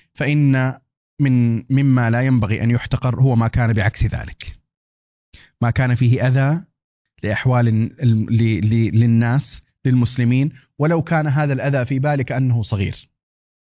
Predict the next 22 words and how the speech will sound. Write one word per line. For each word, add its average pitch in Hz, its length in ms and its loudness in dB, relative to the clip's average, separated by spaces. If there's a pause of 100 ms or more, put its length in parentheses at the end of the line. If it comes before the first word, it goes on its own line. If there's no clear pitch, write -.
(380)
ومنها 175 580 2
النخاعة 151 760 0
أو 143 120 0
النخامة 175 720 0 (220)
تكون 165 360 0
في - 80 -2
المسجد 160 520 0
لا 131 100 -4
تدفن، 101 400 -10 (920)
ويعني 185 440 -2
ما 165 280 0
يبصق - 360 -4
الإنسان، 127 540 -2 (540)
ها؟ 156 220 -4 (680)
فتعرف 123 760 -4
المساجد 127 520 0
في 127 120 -2
ذلك 131 240 -2
الوقت 120 400 -2
كانت 131 360 -2
أصلًا 117 440 -6
إيش؟ - 260 -6